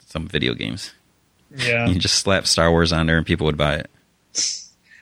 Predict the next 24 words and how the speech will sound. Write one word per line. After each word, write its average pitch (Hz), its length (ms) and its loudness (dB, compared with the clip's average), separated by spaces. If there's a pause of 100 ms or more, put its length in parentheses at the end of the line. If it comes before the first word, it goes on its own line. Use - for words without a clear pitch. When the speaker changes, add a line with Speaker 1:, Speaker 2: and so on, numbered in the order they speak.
(160)
Speaker 2:
Speaking 208 300 2
of 185 60 -2
video 151 240 2
games, 123 240 -2
it's 127 180 -2
sad 151 280 0
that 127 160 0
we're 127 80 -6
not 123 160 -2
going 117 140 -4
to 117 60 -6
get 113 140 -2
a, 120 340 -4
I 139 60 0
don't 135 80 2
know 131 80 2
if 120 100 0
you 123 120 4
ever 117 80 -4
played 131 240 2
it, 110 100 0
but 127 100 -8
Battlefront 131 600 2
three, 127 420 0